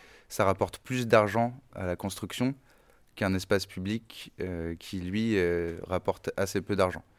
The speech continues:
Donc, euh, il y a cette difficulté-là de, d'essayer d'être intégré au projet dès le début pour avoir, euh,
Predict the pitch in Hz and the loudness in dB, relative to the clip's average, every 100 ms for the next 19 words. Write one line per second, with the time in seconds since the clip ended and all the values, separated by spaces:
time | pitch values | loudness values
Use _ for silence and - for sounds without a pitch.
0 | _ _ - 95 87 - 90 85 85 85 | _ _ -2 0 2 4 8 8 8 6
1 | 85 87 87 - - 92 90 101 92 92 | 4 0 -2 -6 0 2 2 2 -4 -4
2 | 95 98 92 101 101 107 92 85 85 85 | -4 -2 6 10 10 8 6 4 4 2
3 | 85 82 - - - - - - 95 92 | 0 -2 -12 -20 -20 -20 -20 -8 -2 0
4 | - 95 101 104 101 101 95 - - 92 | 2 6 8 8 8 8 6 4 2 2
5 | 104 95 101 104 98 - 98 104 101 101 | 4 4 6 6 6 4 6 6 6 4
6 | 98 98 95 110 151 - - - - 92 | 4 4 4 4 0 -4 -18 -8 4 8
7 | 90 95 92 92 87 87 | 10 10 8 8 6 4